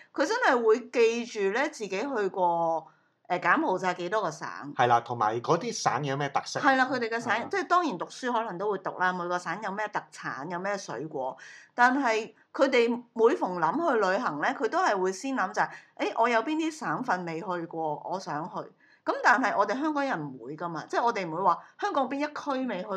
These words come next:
Speaker 1: 過，
Speaker 2: 係啊，
Speaker 1: 我會想去。
Speaker 2: 或者即係中國邊一個省份未去過，
Speaker 1: 係啦，
Speaker 2: 唔會咯。
Speaker 1: 即係柴灣我未去過，去墳場打個卡先，噉樣係唔會㗎嘛。
Speaker 2: <laughs>
Speaker 1: 噉我又覺得啊，呢個係一個幾深刻嘅認識嚟。
Speaker 2: 係啦，噉所以其實呢，對於我哋呢啲，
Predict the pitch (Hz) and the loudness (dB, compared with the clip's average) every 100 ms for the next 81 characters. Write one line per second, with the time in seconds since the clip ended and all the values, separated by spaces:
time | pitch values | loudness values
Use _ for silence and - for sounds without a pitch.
0 | 185 180 131 143 156 156 165 170 165 156 | -2 0 2 4 6 6 4 4 4 4
1 | - 185 180 180 151 165 135 - 101 139 | 2 2 6 6 6 6 4 2 0 2
2 | 135 113 113 110 117 - 226 214 381 - | 0 0 -4 -4 -4 2 6 8 8 6
3 | - 269 214 311 349 277 247 320 233 233 | 8 8 12 12 12 8 4 4 4 6
4 | 240 240 190 214 185 175 262 226 269 247 | 4 4 -2 -6 -2 0 2 2 6 8
5 | 240 247 240 214 202 240 208 170 160 165 | 8 2 -4 -2 6 8 8 4 -8 -4
6 | 190 202 185 160 - - - 330 440 311 | -2 0 -2 -4 -10 -8 2 8 10 8
7 | 240 233 311 311 311 381 294 269 226 190 | 6 2 4 6 4 2 0 0 0 0
8 | 247 285 196 190 185 233 359 285 294 277 | 0 0 0 0 -4 0 4 4 4 0
9 | 262 175 147 143 151 185 - _ - 170 | 0 -2 -6 -8 -10 -12 -16 _ -2 0
10 | 196 226 240 175 220 151 117 139 156 190 | 2 0 2 2 2 0 0 0 2 2
11 | 165 151 185 151 123 131 117 127 156 160 | 4 2 2 2 2 0 -2 -4 -6 -4
12 | 160 156 156 156 160 | -2 0 0 0 -2